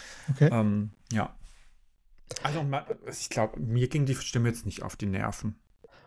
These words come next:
Speaker 1: Und weißt du, ob die schon an Staffel drei arbeiten?
Speaker 2: Garantiert. Also so erfolgreich, wie die sind. Ähm,
Speaker 1: Okay.
Speaker 2: ich habe jetzt noch keine Infos dazu gefunden, aber der Kinofilm war ja auch sehr erfolgreich.
Speaker 1: Das
Speaker 2: Ähm,
Speaker 1: heißt, wenn es einen zweiten Film gibt, dann gehen wir natürlich zum Casting.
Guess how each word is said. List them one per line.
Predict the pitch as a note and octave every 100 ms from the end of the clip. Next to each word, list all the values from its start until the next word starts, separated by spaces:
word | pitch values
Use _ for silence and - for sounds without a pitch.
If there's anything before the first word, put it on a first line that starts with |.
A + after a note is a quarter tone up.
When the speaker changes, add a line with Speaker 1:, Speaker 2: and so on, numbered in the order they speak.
| _ _
Speaker 1:
Und | - C#3
weißt | D3 D#3
du, | F3+ G3
ob | F3
die | D3+
schon | C3+
an | D3 C#3
Staffel | D3+ C#3+
drei | C#3 D3+
arbeiten? | F3+ G3 G#3 - _ _ _ _ _ _ _ -
Speaker 2:
Garantiert. | - - F2+ - - F2 - -
Also | -
so | -
erfolgreich, | - G#2+ G#2+ G#2+ B2+ A#2
wie | A2+
die | A2
sind. | - A#2+ F#3
Ähm, | - B2 B2
Speaker 1:
Okay. | B2+
Speaker 2:
ich | C3+
habe | C#3 C3
jetzt | -
noch |
keine | - C3+ B2+ - _
Infos | C3 B2+ C3 F3+
dazu | F#3+ F#3 F3+
gefunden, | F#3 G3 G3
aber | D#3 C3+
der | C3
Kinofilm | - D#3+ F3+ D3+
war | B2+
ja | B2
auch | B2+
sehr | - B2+ A#2+
erfolgreich. | E3 - F3+ F3 - F3+ G3+ - - - - G#3+ A#3 F3+ -
Speaker 1:
Das | C3
Speaker 2:
Ähm, | C#3
Speaker 1:
heißt, | C3+ C#3+
wenn | C3+
es |
einen | - - -
zweiten | C#3 C#3+
Film | D#3+ D3
gibt, | E3+ D3+
dann |
gehen | C3 C3+
wir |
natürlich | C#3 C3+ C3+
zum | C#3
Casting. | B2+ D3+ F3+ - C#3